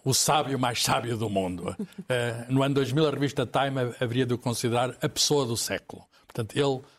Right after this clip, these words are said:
de algum modo, representa-nos a todos, digamos, é, é o símbolo. E o que é que ele faz? <laughs> Ele, ah, ah, ah, põe tudo ao contrário.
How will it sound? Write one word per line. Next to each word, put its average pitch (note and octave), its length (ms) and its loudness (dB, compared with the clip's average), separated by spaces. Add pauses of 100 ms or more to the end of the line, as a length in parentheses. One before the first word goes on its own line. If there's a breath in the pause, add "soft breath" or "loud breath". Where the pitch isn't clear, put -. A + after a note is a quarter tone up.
(160 soft breath)
de B2+ 60 2
algum A#2 220 0
modo, A#2+ 520 0
representa-nos A#2+ 720 0
a A#2+ 60 2
todos, - 520 -2
digamos, G#2+ 400 -4
é, G#2 200 -4
é A#2+ 80 0
o A2+ 100 -2
símbolo. A2+ 480 -2 (340 loud breath)
E E3+ 80 4
o D#3+ 40 2
que G3 100 2
é F3+ 60 2
que - 100 -2
ele E3 100 4
faz? A2+ 580 -2 (100)
<laughs> - 100 -6
Ele, F#3 260 2 (280 loud breath)
ah, F#3 120 0 (160)
ah, E3+ 320 2 (380 loud breath)
ah, E3+ 120 -4 (100)
põe F#3 120 4
tudo G3+ 160 4
ao F#3+ 80 4
contrário. G3 560 2